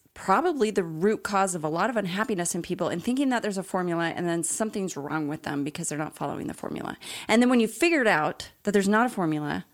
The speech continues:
and you just can have multiple careers and you can do different things, or you can have different achievements or goals or dreams and change your mind,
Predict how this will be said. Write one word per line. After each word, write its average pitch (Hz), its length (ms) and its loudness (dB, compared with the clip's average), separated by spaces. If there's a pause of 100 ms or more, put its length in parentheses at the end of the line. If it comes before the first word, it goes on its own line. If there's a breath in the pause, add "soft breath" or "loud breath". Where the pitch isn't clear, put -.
(420)
and 214 180 4
you 202 80 0
just 214 340 0
can 214 140 -2
have 196 180 0
multiple 226 420 -2
careers 196 580 -2
and 175 160 -2
you 165 80 -4
can 180 140 -4
do 170 140 -2
different 196 380 -4
things, 160 500 -2
or 180 120 -2
you 170 180 -4
can 165 440 -4 (480 soft breath)
have 180 200 -2
different - 720 -4 (320)
achievements 185 600 -2
or 185 80 -4
goals 165 500 -2
or 151 80 -2
dreams 170 520 -2
and 156 320 -2 (140)
change 202 320 2
your 175 80 2
mind, 180 500 2